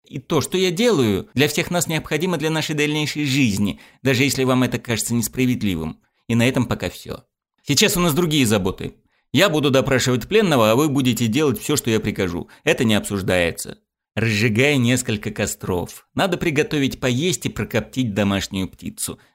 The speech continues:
Занимайтесь хозяйством, а с допросом я сам. Не надо тебе и ребятам такое видеть.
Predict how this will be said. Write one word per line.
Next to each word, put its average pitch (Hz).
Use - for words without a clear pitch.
Занимайтесь 190
хозяйством, 113
а 120
с 107
допросом 135
я 101
сам. 80
Не 156
надо 120
тебе 85
и -
ребятам 85
такое 82
видеть. -